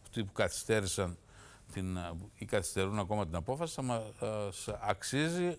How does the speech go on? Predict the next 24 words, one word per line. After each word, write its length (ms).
οποιαδήποτε, 920
όχι 260
μόνο 260
κριτική, 760
επιτίμηση 920
ή 60
οτιδήποτε 600
άλλο, 380
αλλά 420
πιστεύω 600
και 100
χειρότερα 420
από 100
αυτά 240
που 340
υπέστη 920
στην 240
Ισπανία 680
ο, 640
ε, 100
ο 120
βασιλιάς 540
και 220
ο 220